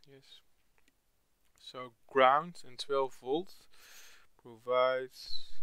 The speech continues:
eleven point eight, which is alright. I mean, it's no problem. You can power your cameras and your V tex from that, and it should be no problem.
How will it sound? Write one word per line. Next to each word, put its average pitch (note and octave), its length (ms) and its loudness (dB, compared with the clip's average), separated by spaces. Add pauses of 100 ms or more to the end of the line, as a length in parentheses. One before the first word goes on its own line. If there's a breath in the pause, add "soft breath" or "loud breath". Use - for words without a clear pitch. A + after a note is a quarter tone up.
(3250)
eleven C3 560 -6 (640)
point A#2+ 320 -20
eight, D3 240 0 (480)
which - 400 -12 (480 soft breath)
is D3+ 160 -6
alright. A#2 400 -2 (180)
I A#2+ 100 -20
mean, A2 220 -20
it's A2 160 -20
no A#2 180 -20
problem. A#2 400 -20 (680 loud breath)
You B2 100 -20
can B2 200 -20
power C3 280 0
your B2 140 -8
cameras B2+ 640 -6
and - 100 2
your A#2+ 120 -2
V B2+ 240 0
tex B2 360 -10
from B2 260 -16
that, C3+ 300 -10
and C#3+ 160 -20
it B2 60 -20
should C3 180 -18
be B2+ 100 -20
no A#2+ 260 -20
problem. C3 420 -20